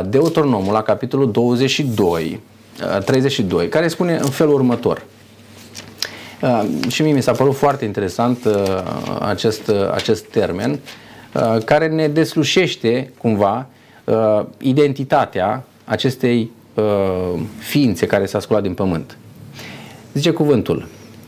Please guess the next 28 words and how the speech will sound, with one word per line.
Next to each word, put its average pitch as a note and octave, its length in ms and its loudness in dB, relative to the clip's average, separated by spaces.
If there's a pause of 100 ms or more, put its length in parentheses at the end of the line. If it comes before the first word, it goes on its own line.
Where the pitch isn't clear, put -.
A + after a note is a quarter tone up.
(800)
de A#2+ 60 2
la A#2+ 120 4
versetul, C3 500 2
uh, A2+ 580 2
cincisprezece, G#2+ 840 0
"Israel C#3+ 460 2
s-a C#3+ 160 0
îngrășat B2 460 2
și - 160 -2
a A2+ 120 2
zvârlit A2+ 260 -2
din G#2+ 140 -2
picior, C#3+ 540 -2 (100)
te-ai B2+ 160 2
îngrășat, A#2+ 480 2
te-ai A#2+ 160 2
îngroșat G#2+ 560 0
și - 180 -8
te-ai G2 180 2
lățit C#3 500 -4 (480)
și - 200 0
ai F3+ 120 2
părăsit D3 420 2
pe F#3 100 2
Dumnezeul, C#3 800 2 (240)
pe C3 100 2
Dumnezeu A#2+ 420 4
ziditorul B2 680 0